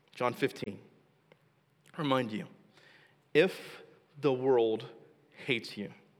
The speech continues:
know that it has hated me before it hated you. If you were of the world, the world would love you as its own,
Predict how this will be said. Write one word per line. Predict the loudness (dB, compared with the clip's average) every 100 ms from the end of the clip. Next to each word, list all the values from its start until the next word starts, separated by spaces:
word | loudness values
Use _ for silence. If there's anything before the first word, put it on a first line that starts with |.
| _ _ _ _ _ _ _ _ _ _ _ -6
know | 4 4 6
that | 8 8
it | 8 4
has | 0 0
hated | -4 2 4 6 4 0 -18 -20 _ _
me | 0 4 4 2 -4 -10 -18 -10
before | -6 2 4 4
it |
hated | 2 0 0 -4 -10 -20 _ _ _ -8
you. | 0 2 0 -6 -20 -20 _ _ _ _ _ _ -10
If | 0
you | 4
were | 4
of | 6 4 4
the | 2
world, | 4 6 6 4
the |
world | 4 6 6 2
would | 2
love | 4 4 4
you | 2
as | 6 6 4
its | 0 2
own, | 2 2 -2